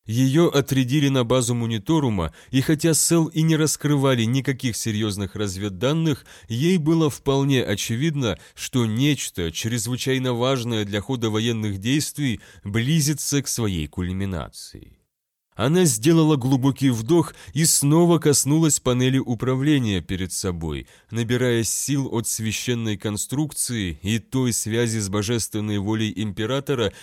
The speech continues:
которую они, казалось, ей придавали.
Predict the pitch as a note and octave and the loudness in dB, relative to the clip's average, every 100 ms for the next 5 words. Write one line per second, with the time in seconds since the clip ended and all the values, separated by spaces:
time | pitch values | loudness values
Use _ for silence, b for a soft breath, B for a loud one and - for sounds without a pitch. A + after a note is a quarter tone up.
0 | B - C#3 C#3+ C#3 C3 A#2+ B2 C#3+ D3 | B -4 0 2 2 2 0 2 2 0
1 | A#2+ G#2+ G#2+ G#2 - F2+ F2 D#2 - F2+ | 0 0 -2 -2 -4 -4 -4 -4 -6 -8
2 | F#2 F#2+ D#2+ C2 A#1 | -4 -4 -4 -8 -10